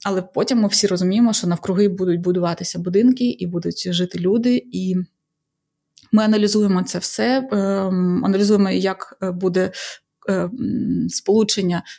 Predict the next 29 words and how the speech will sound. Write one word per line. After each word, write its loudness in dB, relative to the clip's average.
пішохідних 2
шляхів, -2
е, -2
велодоріжки, 0
велопаркування, -2
автопаркування, -4
бо -6
зазвичай -2
це -8
теж -4
дуже -6
велика -4
проблема 2
у 0
нас, 0
що -4
ми -2
щось -2
будуємо, 4
а -6
що -2
робити -4
з -8
нашим -2
транспортом, 0
невідомо. 0
<laughs> -12
Воно 0
має 0